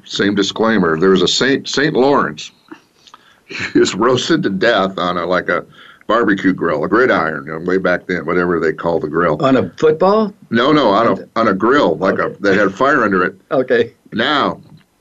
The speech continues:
Speaker 1: according to the great Roman comic Shekavus Greenavus, uh,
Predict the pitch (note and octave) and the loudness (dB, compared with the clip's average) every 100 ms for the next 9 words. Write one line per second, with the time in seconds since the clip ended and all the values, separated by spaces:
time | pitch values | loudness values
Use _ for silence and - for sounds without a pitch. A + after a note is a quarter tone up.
0 | _ _ _ - G2 B2+ C#3 C#3+ B2+ F#2+ | _ _ _ -14 -4 0 2 2 -2 -4
1 | A#2 A2+ F#2+ F2+ F#2+ A2 A2 G2+ G2 G#2+ | 0 2 4 2 2 2 2 0 -2 0
2 | A2+ G2+ F2+ D#2+ - A2 G#2+ G#2 G2 F#2+ | 2 2 0 -4 -6 -2 0 2 0 -2
3 | F#2+ - _ _ _ _ - - - B2+ | -6 -18 _ _ _ _ -18 -6 0 0
4 | B2+ F#2+ G2+ F#2+ - F2+ A2+ A2+ F2+ F2 | 0 2 2 0 -4 -2 2 2 2 0
5 | F2+ - - - - - A2 G2+ G2 F#2+ | -2 -4 -8 -10 -10 -4 0 2 2 0